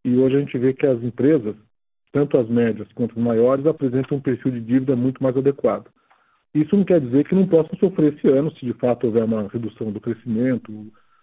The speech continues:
o aumento da taxa Selic, que é uma realidade, pode ter alguma consequência. Mas eu vou te dizer que, visto de hoje, a gente começa o ano com uma carteira muito saudável, muito bem provisionada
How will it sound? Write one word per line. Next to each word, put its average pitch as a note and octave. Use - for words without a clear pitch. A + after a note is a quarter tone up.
o B2
aumento A#2+
da A2+
taxa -
Selic, A2+
que -
é -
uma A2
realidade, B2
pode D3
ter D#3+
alguma D#3
consequência. D#3
Mas C3
eu C3+
vou D3+
te D#3+
dizer D3+
que, -
visto D3
de C#3+
hoje, C#3+
a C3+
gente C#3
começa C#3+
o B2+
ano A#2+
com A#2+
uma B2
carteira A#2+
muito D3+
saudável, C3+
muito E3
bem C#3
provisionada B2